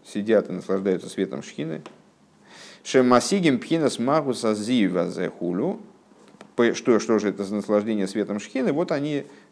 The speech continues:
э, там они обладают способностью постигать, э, существо этого света.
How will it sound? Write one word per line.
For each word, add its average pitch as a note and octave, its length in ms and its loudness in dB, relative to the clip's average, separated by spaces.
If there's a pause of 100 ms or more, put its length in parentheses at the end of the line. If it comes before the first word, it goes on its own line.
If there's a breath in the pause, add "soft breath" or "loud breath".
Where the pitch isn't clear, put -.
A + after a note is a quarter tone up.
э, G2+ 720 8
там A#3 240 6
они D#3+ 180 2
обладают A#2+ 600 4
способностью A2+ 720 -2
постигать, G#2+ 640 0 (800 soft breath)
э, - 580 -10
существо A#2 840 0
этого - 280 -2
света. F2+ 400 -4